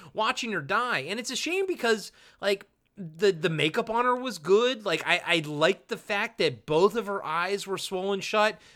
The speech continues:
Again, I don't like the fact that the character's eyes were swollen shut. I like the fact that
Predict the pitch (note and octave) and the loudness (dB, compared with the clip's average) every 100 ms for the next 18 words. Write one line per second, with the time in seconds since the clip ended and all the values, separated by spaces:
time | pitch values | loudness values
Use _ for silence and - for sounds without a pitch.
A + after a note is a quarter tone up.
0 | _ C3 D#3+ B2+ C3 D#3 E3+ D3+ F#3 B3 | _ -6 -2 0 2 0 -2 -4 2 2
1 | C#4+ - C#3 D3 C#3 C#3+ C3 - C#4+ D#4 | 2 -2 0 2 0 -4 -10 -6 -4 -2
2 | - E3+ E3 D3 C#3+ - C#3 C3 D3 C3 | -4 2 2 2 -2 -4 -4 -2 -4 -2
3 | D3 D3+ E3+ F#3+ F#3 - F3 E3 E3+ D3+ | -2 0 -2 -2 -4 0 0 0 -2 -2